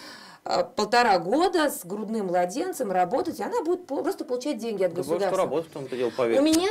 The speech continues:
Speaker 1: сейчас приходят на работу сотрудники сорок плюс. И они готовы идти на заработную плату более низкую, то есть молодые не идут,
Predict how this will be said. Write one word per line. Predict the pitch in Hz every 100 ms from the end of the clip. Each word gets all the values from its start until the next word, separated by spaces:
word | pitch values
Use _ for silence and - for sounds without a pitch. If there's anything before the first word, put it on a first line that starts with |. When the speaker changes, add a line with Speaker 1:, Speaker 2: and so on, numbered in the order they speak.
| 403
Speaker 1:
сейчас | 349 320 294 277
приходят | - 247 - 359 339
на | 262
работу | 247 233 311 302
сотрудники | 262 240 233 277 320 349 339 320
сорок | - 277 294 320 -
плюс. | 269 294 247 185 - - _ - - - - -
И | 269
они | 277 285 294
готовы | 247 262 262 202 226 220
идти | - - 226
на | 214
заработную | 208 226 196 196 208 214
плату | 214 214 202 185
более | 214 208 226
низкую, | 285 - 214
то | 196
есть | 208
молодые | 202 214 196 214 180 165
не | 175 180 170
идут, | 160 349